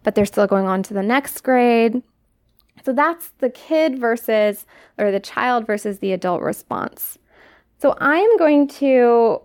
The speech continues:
give you an example just to kind of drive this home of actually my experience in one of my first jobs. I was working in a department store,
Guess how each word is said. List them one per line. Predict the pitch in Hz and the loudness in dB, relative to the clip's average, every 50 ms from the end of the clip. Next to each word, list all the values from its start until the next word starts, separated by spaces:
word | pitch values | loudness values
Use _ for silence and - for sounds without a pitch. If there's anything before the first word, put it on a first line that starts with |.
| _ _ - 247 - | _ _ -16 -6 -2
give | 262 262 254 247 | 0 2 2 4
you | 262 247 | 4 4
an | 240 226 | 4 2
example | 214 202 220 214 226 214 220 226 220 208 202 | 0 -2 -2 0 0 2 2 2 0 0 0
just | 214 220 - - | -2 -4 -2 -2
to | 269 | -2
kind | 277 - - 269 240 | -2 0 0 0 0
of | 226 220 | 0 0
drive | 226 208 202 190 202 | 0 0 0 0 0
this | 202 208 - | -2 -2 -4
home | - - - 262 262 262 226 220 208 214 220 | -6 -4 0 2 2 4 4 2 2 0 0
of | - 160 214 - | -2 -2 -4 -2
actually | - 262 320 359 - - 330 294 269 | -2 -2 -2 -4 -4 -4 -2 -2 -2
my | 247 233 233 233 247 262 285 | -2 -2 -2 0 0 0 -2
experience | 302 - - - - - 226 208 202 202 202 196 196 196 196 196 - - - - - _ - _ _ _ | -4 -4 -10 -10 -6 -4 -2 -2 0 -2 -2 -2 -2 -2 -4 -6 -8 -10 -14 -16 -18 _ -20 _ _ _
in | - 226 | -4 -2
one | 226 220 220 | 0 0 0
of | 214 | -2
my | 214 202 | -2 -4
first | 202 - - 208 202 196 - - | -6 -4 -2 -2 -2 -4 -6 -6
jobs. | - 175 - - - 240 - - | -4 -4 -2 -4 -4 -6 -6 -4
I | - 214 | -2 0
was | 214 220 233 | 0 0 0
working | 240 247 269 - 330 339 349 | -2 -2 0 0 2 2 4
in | 349 | 2
a | 359 359 | 2 2
department | 370 381 - - 254 220 - 208 208 185 - - | 0 -2 -2 -2 -2 -4 -2 -4 -8 -8 -10 -12
store, | - - 202 185 185 185 190 220 285 - | -8 -6 -4 -4 -2 -2 -4 -4 -6 -8